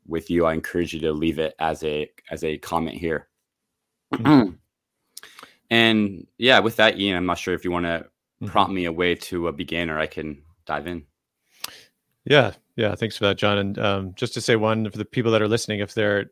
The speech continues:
Speaker 2: all tuned in on YouTube, for example, they'll see each other's YouTube comments. And if they're all tuned
Speaker 1: Mm-hmm.
Speaker 2: in on Facebook,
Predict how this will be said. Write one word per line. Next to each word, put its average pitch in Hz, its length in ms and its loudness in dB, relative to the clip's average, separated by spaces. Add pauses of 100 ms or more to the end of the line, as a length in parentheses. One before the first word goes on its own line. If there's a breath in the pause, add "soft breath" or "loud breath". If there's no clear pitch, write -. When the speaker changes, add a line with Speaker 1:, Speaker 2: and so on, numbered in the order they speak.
(120)
Speaker 2:
all 120 140 6
tuned 117 220 -4
in 104 100 0
on 101 140 -4
YouTube, 107 400 -6
for 110 100 -6
example, 98 340 -6
they'll 98 140 -4
see 101 180 -8
each 92 140 -6
other's 90 220 -6
YouTube 95 260 -10
comments. - 380 -14 (380)
And 101 120 -4
if 95 80 -8
they're 98 160 -2
all 92 80 -4
tuned 92 220 -8
Speaker 1:
Mm-hmm. 90 100 -8
Speaker 2:
in 90 40 -8
on 87 40 -10
Facebook, - 360 -6